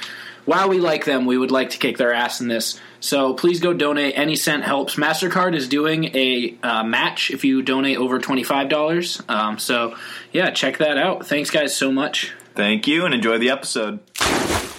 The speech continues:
Speaker 2: So, before we came down, I just want you guys to know what Riley said to me about his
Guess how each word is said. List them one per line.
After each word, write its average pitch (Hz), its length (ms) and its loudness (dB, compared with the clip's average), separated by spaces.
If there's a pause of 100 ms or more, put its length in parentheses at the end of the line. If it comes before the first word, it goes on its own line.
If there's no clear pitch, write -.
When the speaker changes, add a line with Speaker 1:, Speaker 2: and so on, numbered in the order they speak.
(1400)
Speaker 2:
So, 147 360 0 (220)
before 156 420 2
we 220 100 0
came 165 300 -2
down, 127 480 0 (100)
I 131 140 2
just 160 240 -2
want 165 160 0
you 170 60 2
guys 165 300 2
to 165 60 -2
know 131 300 2
what 117 400 0
Riley 110 320 2
said 107 300 -2
to - 80 -6
me 110 200 2
about 101 520 -2
his 98 500 -2